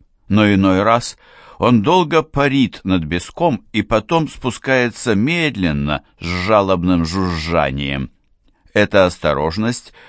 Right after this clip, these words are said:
может вызвать предположение, что бэбекс с высоты приглядывается, чтобы спуститься как раз у входа в норку. Нет,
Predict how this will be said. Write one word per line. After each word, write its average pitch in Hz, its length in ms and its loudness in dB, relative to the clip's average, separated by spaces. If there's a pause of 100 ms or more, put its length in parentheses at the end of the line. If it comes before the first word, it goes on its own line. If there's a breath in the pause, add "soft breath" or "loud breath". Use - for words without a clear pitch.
(260 loud breath)
может 175 340 2
вызвать 127 520 -2
предположение, 85 880 0
что - 260 -4
бэбекс 67 720 -4 (160 soft breath)
с - 120 -8
высоты 113 500 0
приглядывается, 71 1120 -4 (180 soft breath)
чтобы 110 300 0
спуститься 107 680 -4
как - 260 -2
раз 131 340 0
у 113 100 -2
входа 85 460 -2
в 73 100 -4
норку. 73 580 -4 (680)
Нет, 95 480 0